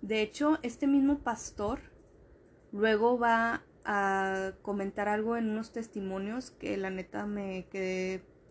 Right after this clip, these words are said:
sorprendida. O sea, me parece interesante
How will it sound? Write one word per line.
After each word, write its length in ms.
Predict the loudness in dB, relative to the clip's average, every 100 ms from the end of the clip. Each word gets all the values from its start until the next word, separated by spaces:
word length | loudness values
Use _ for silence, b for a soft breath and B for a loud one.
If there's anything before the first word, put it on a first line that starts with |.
| B B B B -20 -20 -6
sorprendida. 680 | -2 0 0 0 2 4 4
O 60 |
sea, 360 | 4 2 2 0
me 160 | -2
parece 360 | 0 0 2 2
interesante 960 | 4 4 2 0 -2 -2 -4 -2 -4